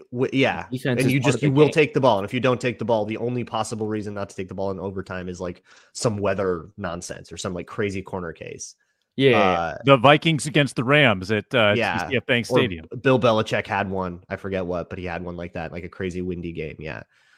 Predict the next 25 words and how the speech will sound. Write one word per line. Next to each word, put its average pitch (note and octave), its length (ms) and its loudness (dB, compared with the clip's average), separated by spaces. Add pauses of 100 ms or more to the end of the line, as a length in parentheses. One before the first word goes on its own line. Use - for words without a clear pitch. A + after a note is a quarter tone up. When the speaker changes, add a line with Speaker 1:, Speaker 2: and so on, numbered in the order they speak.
(160)
Speaker 3:
Mm-hmm. F#2 240 -8
Speaker 1:
Uh, F2+ 500 4 (720)
but, A#2+ 280 4
like, D3 200 4
yeah, A2 200 4
that, G2+ 300 -2
that, A2+ 560 0 (400)
that E3 320 6
means G3 260 4
that D#3 180 4
that C3 180 4
change B2 320 -2
is F#2+ 160 -4
good F2 300 -4
and E2 120 -6
it - 100 -10
should D#2+ 220 -14
stay B1 380 -10
and D#2 80 -12
it E2 100 -12
should F2 120 -14
just E2 200 -12
be E2 120 -8
the D#2 100 -8
rule. - 320 -14